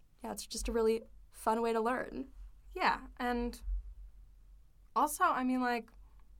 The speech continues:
Speaker 2: I feel like sometimes we have really fun conversations that we kinda wish people could <laughs> be a part of.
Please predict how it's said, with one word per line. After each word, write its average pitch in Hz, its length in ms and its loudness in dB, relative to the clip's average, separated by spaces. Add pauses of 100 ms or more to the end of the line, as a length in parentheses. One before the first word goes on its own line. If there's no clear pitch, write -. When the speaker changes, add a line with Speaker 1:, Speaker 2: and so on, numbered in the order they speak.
(480)
Speaker 2:
I 277 80 4
feel 311 200 2
like 440 120 4
sometimes 262 420 0
we 262 100 0
have 254 120 0
really 208 160 0
fun 196 280 -2
conversations 208 1000 -2 (140)
that 208 300 2 (500)
we 208 420 -2
kinda 208 260 -4
wish 208 320 -4
people 214 520 -4 (1200)
could 226 340 2
<laughs> - 720 -4
be 277 140 6
a 285 60 8
part 262 300 10
of. 320 280 6